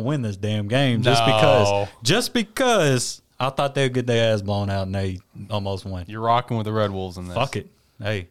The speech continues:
Speaker 2: Shit.
Speaker 1: You can't only beat U C A. That terrible ass school.
Speaker 2: I'm
Speaker 1: You
Speaker 2: gonna go,
Speaker 1: can
Speaker 2: I'm gonna go ahead and write an X through this one 'cause we know it's gonna, they're gonna lose. So I'm gonna
Speaker 1: Okay.
Speaker 2: go ahead
Speaker 1: I'm
Speaker 2: and
Speaker 1: not
Speaker 2: count
Speaker 1: even
Speaker 2: that as
Speaker 1: gonna
Speaker 2: a
Speaker 1: put,
Speaker 2: loss
Speaker 1: I'm
Speaker 2: for
Speaker 1: not
Speaker 2: you.
Speaker 1: even gonna put a score, okay? We're
Speaker 2: <laughs>
Speaker 1: Hell yes.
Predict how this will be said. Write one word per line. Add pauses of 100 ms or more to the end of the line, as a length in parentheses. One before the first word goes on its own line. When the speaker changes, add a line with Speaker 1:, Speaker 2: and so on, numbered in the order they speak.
Speaker 2:
Shit. (140)
Speaker 1:
You
can't
only
beat
U
C
A. (760)
That
terrible
ass (140)
school.
Speaker 2:
I'm
Speaker 1:
You
Speaker 2:
gonna
go,
Speaker 1:
can
Speaker 2:
I'm
gonna
go
ahead
and
write
an
X
through
this
one
'cause
we
know
it's
gonna,
they're
gonna
lose. (400)
So
I'm
gonna
Speaker 1:
Okay.
Speaker 2:
go
ahead
Speaker 1:
I'm
Speaker 2:
and
Speaker 1:
not
Speaker 2:
count
Speaker 1:
even
Speaker 2:
that
as
Speaker 1:
gonna
Speaker 2:
a
Speaker 1:
put,
Speaker 2:
loss
Speaker 1:
I'm
Speaker 2:
for
Speaker 1:
not
Speaker 2:
you.
Speaker 1:
even
gonna
put
a
score,
okay? (360)
We're (440)
Speaker 2:
<laughs> (920)
Speaker 1:
Hell
yes.